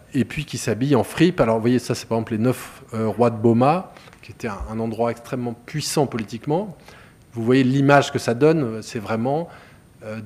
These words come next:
des gens habillés avec les défroques,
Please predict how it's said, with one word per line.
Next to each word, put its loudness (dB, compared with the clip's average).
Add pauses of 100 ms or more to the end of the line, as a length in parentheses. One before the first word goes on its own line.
(100)
des -2
gens 2
habillés 0
avec -4
les -4
défroques, 2